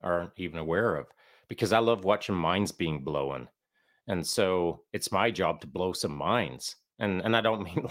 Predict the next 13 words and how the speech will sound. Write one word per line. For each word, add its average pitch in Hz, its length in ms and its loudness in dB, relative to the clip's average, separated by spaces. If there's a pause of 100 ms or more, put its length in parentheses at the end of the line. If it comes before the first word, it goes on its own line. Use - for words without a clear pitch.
like, - 220 -4
in 131 100 -6
podcasting. - 720 -2
I'm 87 120 -2
talking 101 320 0
about 87 220 0
when 95 120 0
I'm 92 80 0
working 85 300 -4
with 80 100 -4
an 76 120 -6
athlete 71 500 -10
or, 71 180 -12